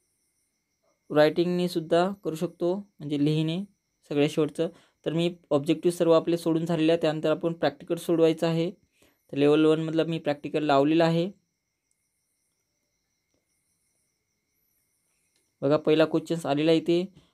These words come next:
हार्डवेअर फोल्डरमधून हेडफोन डॉट बी एम पी फाईल होममधल्या इंडेक्समध्ये कॉपी करा म्हटलेलं आहे.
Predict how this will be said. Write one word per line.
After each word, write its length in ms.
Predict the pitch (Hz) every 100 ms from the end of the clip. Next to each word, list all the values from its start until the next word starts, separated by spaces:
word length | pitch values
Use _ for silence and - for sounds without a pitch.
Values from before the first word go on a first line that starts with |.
| _
हार्डवेअर 320 | 151 156 190
फोल्डरमधून 760 | 202 185 175 190 196 190 180 190
हेडफोन 600 | 185 170 170 180 185 190
डॉट 180 | 175 170
बी 160 | 170 170
एम 80 |
पी 60 | 175
फाईल 400 | 175 175 180 185
होममधल्या 400 | 180 165 165 170
इंडेक्समध्ये 460 | 175 170 170 165 185
कॉपी 300 | - 156 160
करा 200 | 156 151
म्हटलेलं 380 | 147 143 139 160
आहे. 260 | 165 143